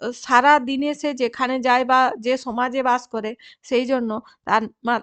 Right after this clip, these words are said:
মাতৃভাষা এবং মাতৃভাষার সাহিত্য দুটোই কিন্তু তার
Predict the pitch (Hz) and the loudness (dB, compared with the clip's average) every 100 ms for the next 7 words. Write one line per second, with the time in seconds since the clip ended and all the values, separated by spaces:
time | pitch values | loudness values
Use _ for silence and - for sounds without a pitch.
0 | - 226 226 233 240 240 233 240 220 214 | -2 -4 -2 -6 -4 -4 0 2 2 -2
1 | 208 220 247 254 254 269 247 - 233 247 | -4 -6 -6 -4 -4 -6 -8 -6 -4 -2
2 | 294 - 214 - - - 220 220 220 269 | -4 -6 -8 -8 -20 -14 -6 -6 -2 -4
3 | 254 226 214 208 220 | -4 -8 -8 -6 -6